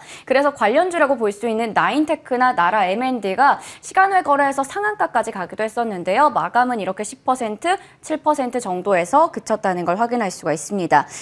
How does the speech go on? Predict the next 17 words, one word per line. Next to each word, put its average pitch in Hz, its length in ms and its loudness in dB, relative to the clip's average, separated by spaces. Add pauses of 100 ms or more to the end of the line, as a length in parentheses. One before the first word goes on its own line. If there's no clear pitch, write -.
(140)
계속해서 359 420 2
관련된 262 440 0
뉴스는 220 320 -6
팔로우 311 360 0
해볼 220 360 -4
필요가 170 340 0
있을 - 240 -2
것 - 100 0
같고요. 202 480 2 (300)
하나금융투자에서는 294 1400 0
이 277 140 0
차 370 160 2
전지 294 240 0
관련해서 208 560 -2
리포트를 240 520 -2
좀 214 140 -6
냈는데, 180 680 -2